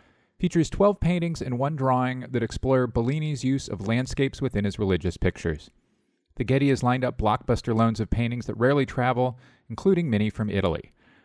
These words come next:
The exhibition is on view through January fourteenth, twenty eighteen.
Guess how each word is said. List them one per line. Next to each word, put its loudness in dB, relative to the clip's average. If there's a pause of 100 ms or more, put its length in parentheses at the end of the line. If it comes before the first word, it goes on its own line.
(140)
The 4
exhibition 0
is -2
on 0
view 2
through -2
January -2
fourteenth, -4
twenty -2
eighteen. -4